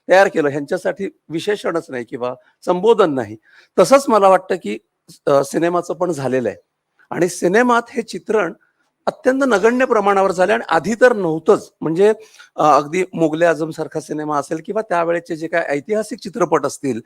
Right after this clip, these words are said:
त्याच्यामध्ये एक किन्नर असतो किंवा त्याच्या राजा रा-, हा जनानखान्यामध्ये, तर त्याच्या व्यतिरिक्त आपण या समाजाचं चित्रण तिथे बघितलं नव्हतं.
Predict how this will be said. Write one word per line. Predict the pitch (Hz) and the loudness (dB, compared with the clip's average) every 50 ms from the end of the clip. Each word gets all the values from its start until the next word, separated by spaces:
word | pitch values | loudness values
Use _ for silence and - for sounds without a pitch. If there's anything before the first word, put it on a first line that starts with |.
| - - - _ _ - | -14 -20 -20 _ _ 0
त्याच्यामध्ये | 170 170 165 202 196 196 196 190 202 202 | 0 0 2 2 2 2 4 2 2 0
एक | 202 _ _ - | 0 _ _ -2
किन्नर | 202 196 208 226 226 208 180 | -2 0 2 2 2 2 2
असतो | 156 - - - 151 147 131 | 0 -4 -6 -6 -4 -4 -4
किंवा | 120 - 160 151 156 156 156 151 147 - _ _ _ _ _ _ _ _ | -4 -4 0 2 4 4 4 4 2 -2 _ _ _ _ _ _ _ _
त्याच्या | - 165 - - 170 165 160 156 143 - _ _ _ _ _ - | -10 -10 -4 -2 0 0 0 -2 -4 -8 _ _ _ _ _ -6
राजा | - 175 175 165 156 180 175 175 | 0 4 4 4 4 4 4 4
रा-, | 170 170 165 156 | 4 4 4 4
हा | 147 175 185 185 | 4 2 2 2
जनानखान्यामध्ये, | 170 160 170 156 170 170 170 165 170 165 160 160 160 160 160 147 156 160 160 160 - - _ - | 2 2 2 2 2 0 0 -2 -4 -4 -4 -2 -2 -2 -2 0 0 -2 -2 -4 -10 -18 _ 0
तर | 220 214 | 0 0
त्याच्या | - - - 202 180 175 - 262 254 | 0 0 0 0 0 2 4 2 2
व्यतिरिक्त | 233 190 147 139 160 180 180 - 269 277 269 254 - - 262 | 2 0 -6 0 0 0 2 2 -2 -2 -2 -2 -2 2 4
आपण | 247 226 220 - 226 220 220 220 - _ _ _ - 190 | 4 4 4 4 2 2 2 -2 -8 _ _ _ -2 2
या | 196 196 | 2 2
समाजाचं | 196 214 190 - - 185 208 185 196 | 2 2 0 0 0 -2 -4 -10 -10
चित्रण | 180 185 165 170 180 180 | -12 -10 -10 -8 -10 -10
तिथे | 175 170 156 180 | -10 -10 -12 -10
बघितलं | 165 151 143 123 143 147 - 175 165 | -4 -4 -4 -4 -4 -10 -4 -2 -2
नव्हतं. | 139 113 95 _ - | -2 -2 -6 _ -14